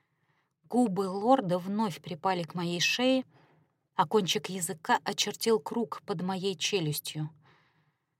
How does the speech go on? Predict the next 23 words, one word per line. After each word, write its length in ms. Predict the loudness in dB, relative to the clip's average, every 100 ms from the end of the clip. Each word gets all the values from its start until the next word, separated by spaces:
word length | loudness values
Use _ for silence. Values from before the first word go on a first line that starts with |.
| _ -10
В 80 | 0
жалкой 480 | 8 8 8 2 0
попытке 640 | 0 0 2 2 2 0
вернуть 580 | 4 4 4 4 4 2
самообладание 1080 | 2 2 4 2 4 2 6 4 6 2
и 180 | 2 0
противостоять 880 | 2 0 0 -4 0 2 4 4 2
вожделению, 680 | -2 0 0 2 2 2 0
которое 360 | 0 0 2 4
охватило 680 | 2 4 4 4 4 4 4
с 80 | 2
головой, 720 | 2 4 6 6 6 4 4 -4 -20 -20 _ _ _ _ _ 2
грозясь 520 | 6 8 10 8 6
выдать 600 | 2 8 8 8 2 2
мою 280 | 2 2 2
магию 420 | 4 4 4 2
теней, 520 | 2 0 2 2 2 -4 _ _ _ 2
я 200 | 4 6
попыталась 600 | 4 2 6 8 6 2
стряхнуть 600 | 4 4 8 10 10 6
руки 260 | 2 2
нахального 560 | 2 2 4 4 4 2
лорда, 420 | 6 6 8 8